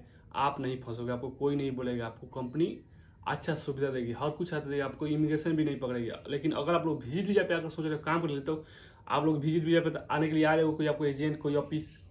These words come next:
आपको मलेशिया में भेज देगा visit visa के ऊपर में,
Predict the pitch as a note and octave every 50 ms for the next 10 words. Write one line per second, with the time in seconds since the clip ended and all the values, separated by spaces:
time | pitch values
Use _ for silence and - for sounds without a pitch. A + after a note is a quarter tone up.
0 | - - C3+ C3 - - D3 C#3+ C3+ C#3 C3+ - - D3 C3+ A#2+ A#2+ C3 D3+ D#3
1 | C#3 C3+ A#2+ A#2 A2 A#2 B2 B2+ C#3 C3+ C3 B2 A#2+ A2 - A2 G#2 - G#2 A2+
2 | D3 G3 G3 -